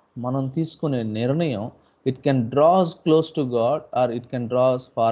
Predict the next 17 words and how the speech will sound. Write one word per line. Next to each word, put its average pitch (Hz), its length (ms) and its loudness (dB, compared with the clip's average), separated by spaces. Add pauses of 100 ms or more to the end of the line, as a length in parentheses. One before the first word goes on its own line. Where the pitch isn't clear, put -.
away 113 120 -4
from 107 280 -10
God. - 240 -8 (2500)
అందుకని 196 400 0 (500)
స్టార్టింగ్ 220 680 0
వర్స్ 123 420 2
ఇక్కడ 135 180 -2
ఏమని 143 260 0
ఉంది 117 240 -2
అంటే 104 460 -6 (500)
జ్ఞానము 190 720 2
కలిగి, 160 480 2 (160)
జ్ఞానము 160 580 0
గల 165 180 2
కుమారుడు 127 640 -2
తండ్రిని 131 520 -2
సంతోషపరచును, 110 1300 -4